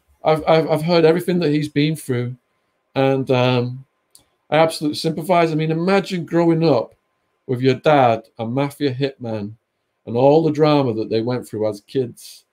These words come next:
And today, Gerard Gravano is a good family man.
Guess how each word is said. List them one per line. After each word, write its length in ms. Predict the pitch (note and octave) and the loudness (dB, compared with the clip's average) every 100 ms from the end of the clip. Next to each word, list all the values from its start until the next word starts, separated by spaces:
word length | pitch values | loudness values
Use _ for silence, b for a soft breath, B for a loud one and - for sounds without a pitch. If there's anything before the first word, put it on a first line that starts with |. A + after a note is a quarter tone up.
| _ _ _ _ _ | _ _ _ _ _
And 160 | C3+ C3+ | -4 -4
today, 600 | C#3+ D3 F#3+ E3+ E3 D3 - _ | -6 0 2 4 2 -2 -12 _
Gerard 320 | - D3 D#3+ | -2 4 4
Gravano 320 | D#3+ D#3 D3 C3+ | 2 0 2 0
is 100 | B2+ | -4
a 40 | |
good 220 | A#2 F#3 | -6 -6
family 360 | - E3 D#3+ D#3 | -2 -2 -2 -2
man. 420 | D3+ C#3+ C#3+ C#3 | 0 0 -2 -8